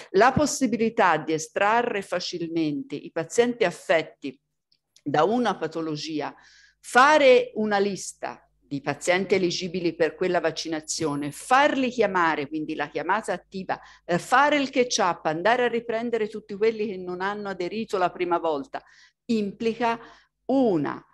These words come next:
eh, capacità non solo digitale ma anche amministrativa che in questo momento, eh, purtroppo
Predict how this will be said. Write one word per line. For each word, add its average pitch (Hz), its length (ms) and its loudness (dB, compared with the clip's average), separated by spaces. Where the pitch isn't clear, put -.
eh, 139 220 -6
capacità 165 920 -2
non 147 200 -2
solo 170 320 -4
digitale 156 640 -4
ma 151 200 -2
anche 147 240 -6
amministrativa 135 1040 -6
che 143 140 -4
in 170 120 -2
questo 214 400 4
momento, 160 800 2
eh, 143 640 0
purtroppo 165 920 0